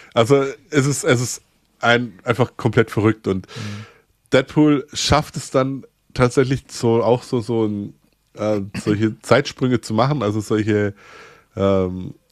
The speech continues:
Speaker 1: in anderen, andere Zeitstrahle zu gehen, weil er sagt halt, "Okay, ja, besorge ich halt mir einen anderen Wolverine, ein anderes Ankerwesen und dann, äh, wird das schon hier funktionieren."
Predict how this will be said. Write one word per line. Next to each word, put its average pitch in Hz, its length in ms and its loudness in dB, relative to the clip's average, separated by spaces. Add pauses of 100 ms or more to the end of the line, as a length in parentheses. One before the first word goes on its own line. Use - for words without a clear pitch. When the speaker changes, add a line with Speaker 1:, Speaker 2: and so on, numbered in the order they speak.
(120)
Speaker 1:
in 107 120 -4
anderen, 110 520 0
andere 113 300 -2
Zeitstrahle 107 920 0
zu - 160 -10
gehen, 113 280 -2
weil 104 140 4
er 117 100 4
sagt 120 260 -2
halt, 117 120 2
"Okay, 135 320 2
ja, 113 80 0
besorge 113 380 0
ich - 100 -8
halt 110 340 0
mir 113 140 0
einen 110 120 0
anderen 113 360 0
Wolverine, 107 440 4
ein 92 100 -2
anderes 107 360 0
Ankerwesen 98 560 -2
und 95 120 -8
dann, 95 300 -4 (840)
äh, 98 220 2
wird 104 160 -2
das 110 140 4
schon 120 220 0
hier 107 160 2
funktionieren." 117 680 0